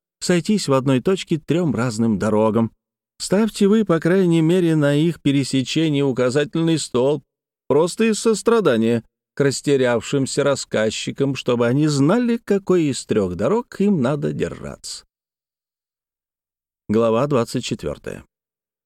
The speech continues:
Хотя афронт, который потерпел дядя Тоби через год после разрушения Дюнкерка в деле с вдовой Водман,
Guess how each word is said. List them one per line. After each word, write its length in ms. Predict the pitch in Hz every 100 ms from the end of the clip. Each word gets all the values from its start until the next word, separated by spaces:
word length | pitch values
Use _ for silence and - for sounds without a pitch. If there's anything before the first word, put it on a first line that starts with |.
| _ _ _ _ _ _ _ _ -
Хотя 340 | 196 226 156
афронт, 460 | 113 127 156 165 117
который 380 | 95 92 117 110
потерпел 540 | 104 101 - 123 113
дядя 260 | 101 113 95
Тоби 300 | 127 127 95
через 280 | - 85
год 240 | 82 120 113
после 280 | 107 107 104
разрушения 760 | 98 95 - 120 120 110 104 _
Дюнкерка 760 | - 104 170 160 160 156 170 160 _ _ -
в 140 | 120
деле 400 | 131 160 151 147
с 180 | 127 -
вдовой 680 | 113 110 120 113 107 101 95
Водман, 720 | - 95 110 151 165 208 208